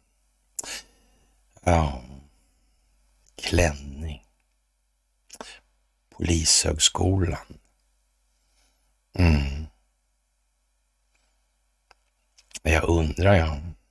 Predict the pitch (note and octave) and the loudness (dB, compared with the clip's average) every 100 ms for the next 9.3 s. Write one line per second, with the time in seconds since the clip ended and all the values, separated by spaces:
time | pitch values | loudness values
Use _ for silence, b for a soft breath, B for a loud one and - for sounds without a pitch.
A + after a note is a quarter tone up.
0 | _ - F2 G#2 G#2+ C3 F#2 C#3 G3 - | _ -4 0 4 4 4 6 6 6 2
1 | E2 F2+ A2+ - _ _ _ _ _ _ | -2 -4 -6 -10 _ _ _ _ _ _
2 | _ _ _ _ A2+ E3+ - - C3 C3+ | _ _ _ _ 6 6 4 0 2 2
3 | G#2+ F#2 - - - - A2 G#2 B B | 2 -2 -4 -4 -4 -4 -8 -12 B B
4 | _ _ _ _ _ _ _ _ - _ | _ _ _ _ _ _ _ _ -20 _
5 | _ _ - G#2 F2 D2 D2 D2+ - _ | _ _ 6 8 6 2 -4 -10 -16 _
6 | _ - - _ _ _ _ _ _ - | _ -20 -20 _ _ _ _ _ _ 6
7 | B2 B2 B2 A#2 G#2 - - C#3+ A#2+ - | 8 10 10 8 6 2 6 8 6 2
8 | A#2+ A#2+ A2+ G#2+ A2 G#2 F2+ F#2 - - | 4 6 4 4 2 2 2 0 -2 0
9 | F2 F2 E2 | 0 -2 -4